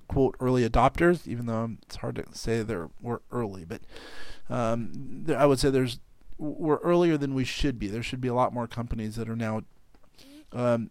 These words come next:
hitching themselves to the A I bandwagon more so. You know, A I is becoming an integral part of the daily lives of businesses, and therefore it's really the right time to take advantage of the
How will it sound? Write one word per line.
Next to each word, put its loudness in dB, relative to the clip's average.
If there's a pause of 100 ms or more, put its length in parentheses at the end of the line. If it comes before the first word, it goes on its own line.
(140)
hitching 2
themselves 0
to -4
the -6
A 0
I 2
bandwagon -4
more -4
so. -6 (440)
You 0
know, 0
A 4
I 8
is 2
becoming -2
an -8 (280)
integral 4
part 0
of -2
the -4
daily 2
lives 2
of -6
businesses, -4
and -6
therefore -2
it's -6
really 2
the 0
right 4
time -2
to -6
take -8
advantage -4
of -10
the 0